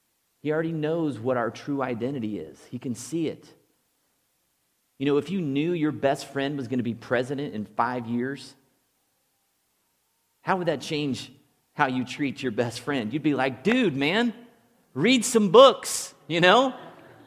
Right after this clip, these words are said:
Study up on some foreign policy here. Don't you know who you're gonna be in five years? Come on." You know, we wouldn't allow our friend to just kinda be unemployed and playing video games and, like, too much is at stake, right?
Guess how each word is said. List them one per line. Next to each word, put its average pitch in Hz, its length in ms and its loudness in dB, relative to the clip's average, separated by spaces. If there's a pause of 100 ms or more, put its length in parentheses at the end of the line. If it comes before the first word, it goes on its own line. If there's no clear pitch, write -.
(120)
Study 254 460 8
up 254 200 8
on 226 120 4
some 214 160 0
foreign 240 280 4
policy 240 480 4
here. 156 160 4
Don't 190 240 2
you 214 80 0
know 196 240 4
who 202 80 2
you're 196 180 0
gonna 170 160 0
be 143 260 0
in 233 140 0
five 226 320 4
years? 254 440 -2 (300)
Come 214 180 2
on." 147 480 4 (2000)
You 143 40 0
know, 160 80 0
we 190 80 0
wouldn't 196 200 2
allow 156 440 2
our 127 160 0
friend 165 420 -6
to 131 80 -6
just 123 180 -8
kinda 139 220 -4
be 120 400 -2
unemployed 131 680 -2
and 110 360 -6
playing 143 280 0
video 135 340 2
games 135 520 0
and, 117 120 -2
like, 117 320 0
too 190 100 2
much 196 220 0
is 151 120 0
at 113 120 -4
stake, 180 500 -2
right? 151 340 4